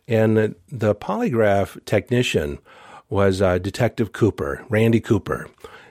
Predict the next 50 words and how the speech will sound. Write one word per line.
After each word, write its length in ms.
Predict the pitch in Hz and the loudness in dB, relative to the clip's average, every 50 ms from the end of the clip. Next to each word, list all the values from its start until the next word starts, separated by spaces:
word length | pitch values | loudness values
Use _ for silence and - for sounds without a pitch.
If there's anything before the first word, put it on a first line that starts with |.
| _ _ | _ _
And 340 | 104 101 104 104 101 98 92 | -4 -2 0 2 0 0 -2
I 80 | - 101 | -2 0
remember 420 | 107 117 139 180 247 233 170 127 | 0 0 0 0 -2 0 0 0
him 280 | 107 127 107 101 104 98 | 0 0 0 0 -2 0
vividly. 440 | 101 113 117 104 107 98 101 90 101 | 0 0 2 2 0 0 0 0 0
He 40 | |
was 100 | 101 95 | 0 -2
a 60 | 95 95 | -2 -4
good-looking 520 | 101 110 160 190 175 147 - - 107 104 | -2 -2 -2 0 0 0 0 0 -2 0
guy, 460 | 98 98 90 78 76 78 76 76 85 - - - - - - - _ _ | 0 0 0 0 -2 -2 -4 -6 -8 -12 -20 -20 -20 -20 -20 -20 _ _
but 100 | 117 113 | 2 2
he 60 | 113 | 2
was 100 | 113 107 | 2 2
confined 480 | - 113 110 104 - 123 131 135 135 123 | 0 -2 -2 0 0 0 2 2 2 2
to 80 | 135 120 | 2 0
a 40 | 110 | 2
wheelchair. 720 | 104 110 110 104 110 - - - 101 85 73 64 - - - - _ _ _ _ _ | 2 2 2 2 2 0 -2 -2 -2 -2 -2 -2 -6 -14 -18 -20 _ _ _ _ _
And 240 | 117 113 110 110 98 | -2 -2 -2 0 0
he 140 | 117 110 | -2 -2
told 300 | - - - 175 185 180 | -4 -2 -2 -2 0 0
me 160 | 156 120 113 110 | 0 0 0 2
that 240 | 110 110 107 - _ - - - _ _ | 2 0 0 -2 _ -20 -20 -20 _ _
he 220 | _ - - 139 | _ -10 -4 -2
had 160 | 143 135 123 - | 0 0 0 0
taken 320 | 139 135 120 - 117 107 | 0 -2 0 0 0 0
a 60 | 101 | 0
bullet 420 | 95 98 117 127 131 113 98 - - | 0 0 0 2 2 2 0 -2 -4
in 120 | 107 107 | -4 -4
the, 100 | 98 98 101 | -2 -2 -4
in 180 | - 120 110 101 | -4 -4 -2 0
the 40 | 101 | 2
lower 280 | 104 98 101 101 98 | 2 4 4 2 2
back, 340 | 90 101 98 104 120 117 - | 2 2 2 2 0 -2 -4
severed 380 | - - - 139 147 156 139 - | -4 -2 0 2 2 2 2 2
his 140 | 131 110 | 0 -2
spinal 360 | - - - 113 113 117 117 110 | -2 -2 -2 0 2 2 0 0
cord, 460 | - - 110 95 85 78 73 71 - - - - - - _ _ | 0 0 2 2 2 2 0 -4 -8 -16 -20 -20 -20 -20 _ _
and 160 | - 107 104 101 | -4 -2 -2 0
he 100 | 110 104 | 0 0
was 120 | 101 98 | 0 -2
forever 640 | - - - 104 113 127 131 110 92 73 67 - - - - - - _ | -2 -2 0 2 2 2 2 0 0 -4 -4 -6 -10 -18 -20 -20 -20 _
confined 440 | - 110 98 - - 107 104 101 98 | -4 -4 -4 0 2 2 2 4 4
to 60 | 98 | 2
the 80 | 92 87 | 2 2
wheelchair. 640 | 95 95 95 101 - - - 90 76 67 67 - - | 2 2 2 0 -2 -2 0 0 0 0 -4 -6 -8
And 140 | - 110 107 | -6 -6 -4
he, 160 | 104 101 104 - - _ - _ _ _ | -4 -6 -8 -12 -18 _ -20 _ _ _
he 140 | - 113 | -2 0
actually 340 | 110 113 110 - - 110 110 | 0 0 -2 -4 -6 -6 -6
learned 640 | 113 104 107 117 127 143 139 131 110 92 76 67 | -4 -4 0 0 2 4 4 2 2 0 -2 -6